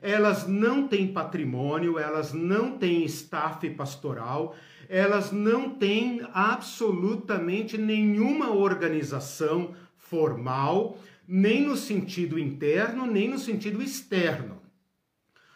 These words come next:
A religião cristã é considerada uma religião proibida. Por quê? Porque o fato de eles afirmarem Jesus Cristo como Senhor os torna um perigo para o império.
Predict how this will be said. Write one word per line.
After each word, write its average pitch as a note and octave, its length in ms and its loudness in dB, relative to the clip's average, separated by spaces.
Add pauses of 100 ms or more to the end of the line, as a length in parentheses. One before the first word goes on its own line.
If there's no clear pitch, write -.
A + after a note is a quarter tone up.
(380)
A A#3+ 200 4
religião F#3 600 2
cristã D#3+ 760 -2
é F3 160 0
considerada E3 640 -2
uma F3+ 160 0
religião D#3+ 720 -2
proibida. G3+ 960 0 (1040)
Por A3+ 180 0
quê? - 400 -2 (560)
Porque A3+ 300 2
o A3+ 120 4
fato C4+ 500 -2
de F#3 180 2
eles E3+ 240 0
afirmarem C3+ 680 -4
Jesus D3 340 -8
Cristo F#3 380 -4
como C3+ 240 -4
Senhor C#3+ 760 -4 (240)
os G#3 320 0
torna G#3 680 2
um G3+ 380 2
perigo A3+ 720 0
para F#3 280 -2
o A3 80 -2
império. E3+ 540 -4